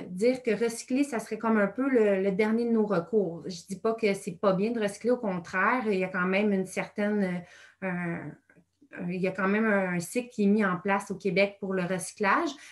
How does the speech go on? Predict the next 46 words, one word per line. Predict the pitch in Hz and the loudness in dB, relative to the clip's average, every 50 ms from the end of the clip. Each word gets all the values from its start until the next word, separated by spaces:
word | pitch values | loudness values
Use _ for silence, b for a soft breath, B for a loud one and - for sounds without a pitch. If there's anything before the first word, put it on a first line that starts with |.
| B B - | B B 2
mais | 220 226 247 | 2 4 4
c'est | 240 - 233 214 220 - - | 2 2 0 0 0 2 2
pas | 254 247 254 254 247 - | 4 4 4 4 2 0
optimal. | - 208 - - - - 214 202 170 156 151 147 151 151 B B B B B _ | -2 -4 -4 -8 -6 -4 -2 -2 -2 -2 -4 -6 -8 -10 B B B B B _
Donc, | 170 185 185 190 196 185 185 - | -4 -2 -2 0 -2 -2 -2 0
euh, | 196 190 | 0 0
vraiment, | 185 175 - 208 202 208 220 247 254 240 | 0 0 0 0 2 2 4 4 4 2
on | |
va | 214 214 202 | 4 4 2
essayer | 196 - 214 208 220 226 | 2 2 0 0 2 2
de | 220 208 | 2 0
faire | 202 - 220 214 220 | 0 0 -2 -2 0
les | 220 208 202 | 0 0 -2
trois | - - 220 220 214 208 | -2 0 2 2 2 2
autres | 220 220 220 214 | 0 0 0 -2
étapes | 208 - 220 220 220 | -2 -2 -2 -2 -2
avant | 202 190 180 185 190 196 | -2 -2 0 0 0 0
d'en | 208 190 185 185 | 0 0 0 0
arriver | 175 175 175 185 170 185 220 | -2 -2 -4 -4 -2 0 2
au | 233 226 220 | 2 2 2
recyclage. | 175 185 185 180 - - - - 196 175 165 165 190 247 285 285 226 202 180 B B B B B B B - | 2 0 -4 -4 -6 -12 -12 -6 -4 -2 -2 0 0 -2 -2 -2 -2 -4 -4 B B B B B B B -8
Euh, | 185 180 180 180 180 | -6 -4 -2 -2 -2
on | |
va | 175 190 196 190 | 0 0 0 0
vraiment, | 190 202 214 220 226 226 233 233 233 240 240 220 | 0 0 0 0 2 2 2 4 4 2 4 4
euh, | 202 190 185 185 180 180 180 - | 4 2 2 2 0 -2 -2 0
mettre | 196 196 202 208 208 214 208 - - - _ _ _ _ _ _ _ | 2 4 4 4 2 0 -4 -10 -20 -20 _ _ _ _ _ _ _
au | 202 208 208 | 2 4 4
minimum, | 220 233 240 240 226 214 208 208 214 214 214 202 | 4 4 4 4 4 4 4 4 4 4 4 4
là, | 190 190 | 4 4
les | 190 190 | 2 2
matières | 190 175 170 170 - 208 196 190 - | 0 0 -2 -2 -4 -4 -4 -4 -4
recyclables. | 196 180 165 - - - - 185 175 190 240 254 247 | -4 -6 -6 -8 -10 -8 -2 0 2 2 4 2 2
On | 208 180 | 0 0
va | 175 170 | -2 -4
se | 175 - | -6 -4
questionner | - 190 175 - - 196 185 196 | -4 -4 -4 -2 -2 -2 0 0
avant | 208 202 190 190 196 196 | 0 0 0 0 -2 -4
si | 196 - | -4 -6
on | 196 180 | -8 -6
peut | - 190 175 | -6 -4 -4
pas | 180 185 180 | -2 -4 -4
faire | - 202 202 196 190 190 | -2 -4 -4 -4 -2 -4
autre | 185 185 - - - 175 | -4 -6 -6 -6 -6 -6
chose, | 170 - - 190 180 185 185 185 175 170 | -6 -4 -4 -4 -4 -4 -6 -6 -4 -2
euh, | 165 165 | -2 -2